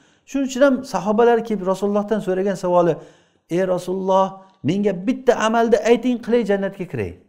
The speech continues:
Qaysi amal Allohga eng yaxshi, eng yaxshisini ayting. Hozir nima uchun savollar nimadan bo'ladi? Hech iloji yo'qmi shuni?" deydi.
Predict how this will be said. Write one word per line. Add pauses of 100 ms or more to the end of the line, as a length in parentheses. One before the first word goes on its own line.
(600)
Qaysi
amal
Allohga
eng
yaxshi,
eng
yaxshisini
ayting. (800)
Hozir
nima
uchun
savollar
nimadan
bo'ladi? (320)
Hech
iloji
yo'qmi
shuni?"
deydi.